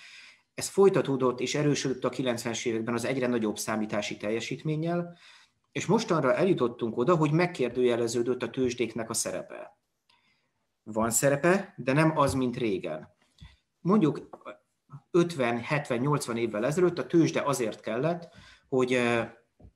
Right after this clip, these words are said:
aki eladni akart és aki venni, annak legyen egy hely, ahol találkoznak, és meg létre tudják hozni az üzletet. Ma, amikor már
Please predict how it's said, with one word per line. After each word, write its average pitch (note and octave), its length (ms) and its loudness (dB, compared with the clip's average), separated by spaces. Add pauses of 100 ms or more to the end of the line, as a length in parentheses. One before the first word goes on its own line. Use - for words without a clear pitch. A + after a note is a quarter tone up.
(420)
aki E3+ 300 2
eladni E3 380 2
akart C#3+ 340 2
és B2+ 180 0
aki A2+ 200 -4
venni, F3+ 420 0
annak C3+ 280 -4
legyen B2 280 0
egy G2+ 160 -4
hely, C#3 340 -2
ahol A2+ 260 -4
találkoznak, C3 840 -2 (120)
és - 100 -14
meg C#3 200 -2
létre E3 400 0
tudják A#2 400 -2
hozni A#2+ 240 -4
az G2+ 140 -8
üzletet. - 520 -14 (560)
Ma, E3 440 0 (240)
amikor C#3+ 500 2
már C3 400 0